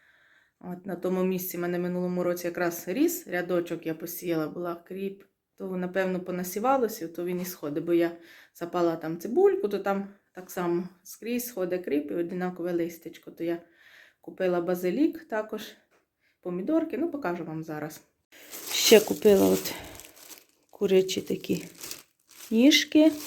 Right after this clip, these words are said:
лопатка на фарш по двісті сорок чи що, не пам'ятаю.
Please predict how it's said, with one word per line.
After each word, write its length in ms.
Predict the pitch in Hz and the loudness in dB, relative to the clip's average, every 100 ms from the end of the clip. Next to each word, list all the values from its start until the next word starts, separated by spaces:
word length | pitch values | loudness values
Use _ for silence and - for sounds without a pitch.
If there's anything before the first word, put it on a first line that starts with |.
| - - - - - 208 | -14 -18 -20 -20 0 6
лопатка 920 | 196 190 220 247 294 294 - 330 349 - - - | 8 8 8 8 8 4 8 8 6 -2 -12 -4
на 120 | 269 | -2
фарш 440 | - 285 285 285 | 4 6 6 4
по 360 | - 214 220 233 | -2 2 4 4
двісті 460 | 202 226 - - - | 2 -2 -4 -2 -2
сорок 420 | - 320 226 - | 0 0 0 -6
чи 120 | - | -8
що, 200 | - 214 | -6 -6
не 60 | 196 | -4
пам'ятаю. 460 | 202 196 - 190 | -4 -4 -4 -8